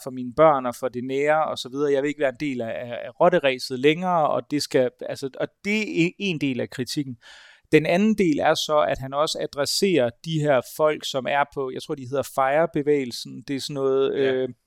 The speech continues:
Speaker 1: det er sådan meget, det, jeg vil ikke sige, det er ikke decideret borgerligt, men det er nok mere borgerligt, end det er i hvert fald er venstreorienteret, hvor det er sådan noget med, at du kommer ind på arbejdsmarkedet, så arbejder du ufattelig hårdt, så investerer du i nogle, nogle aktier, i nogle, øh,
Speaker 2: Ja, så
Speaker 1: noget
Speaker 2: skal du gå på pension som fyrre-årig
Speaker 1: og
Speaker 2: eller
Speaker 1: så
Speaker 2: sådan
Speaker 1: skal du gå på pension som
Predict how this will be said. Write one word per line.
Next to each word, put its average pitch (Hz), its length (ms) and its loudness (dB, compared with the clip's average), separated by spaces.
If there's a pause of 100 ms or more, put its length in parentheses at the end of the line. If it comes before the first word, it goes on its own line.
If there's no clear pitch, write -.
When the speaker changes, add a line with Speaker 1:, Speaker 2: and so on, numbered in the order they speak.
Speaker 1:
det 143 80 0
er 143 60 0
sådan 151 360 -6
meget, 139 380 6 (160)
det, 147 260 -4
jeg 147 100 -4
vil 143 60 -6
ikke 143 120 -8
sige, 151 120 -8
det - 40 -8
er 147 80 -2
ikke - 140 -4
decideret 147 420 4
borgerligt, 143 400 4
men 127 120 -10
det 135 80 -6
er 139 40 -10
nok 165 220 4
mere 160 420 0
borgerligt, 135 420 0
end 127 80 -18
det 131 60 -10
er 131 40 -10
i 131 60 -4
hvert 135 120 0
fald 147 120 -4
er 131 40 -4
venstreorienteret, 139 680 -8
hvor 139 120 -4
det 139 60 -10
er 127 60 -14
sådan 151 100 -12
noget 147 100 -8
med, 147 100 4
at 151 80 2
du 135 60 -20
kommer 143 200 -4
ind 180 120 0
på 151 80 -4
arbejdsmarkedet, 139 600 -2
så - 80 -4
arbejder 143 280 2
du 135 80 -16
ufattelig 156 440 -2
hårdt, 147 240 0 (580)
så 160 60 8
investerer 147 460 6
du 131 100 -4
i 131 80 -4
nogle, 131 240 -8
nogle 131 260 -8
aktier, 131 560 2
i 131 120 -6
nogle, 131 340 -10
øh, 131 60 0
Speaker 2:
Ja, 135 80 0
så 143 60 -6
Speaker 1:
noget 139 140 4
Speaker 2:
skal - 60 0
du 117 100 -10
gå 107 40 -14
på 104 160 -14
pension 120 260 -14
som 113 160 -20
fyrre-årig 107 380 0
Speaker 1:
og 98 60 -2
Speaker 2:
eller 101 100 -4
Speaker 1:
så - 40 -2
Speaker 2:
sådan 160 100 4
Speaker 1:
skal 165 140 6
du 151 60 6
gå 160 120 8
på 143 120 2
pension 143 500 -2
som 139 160 -12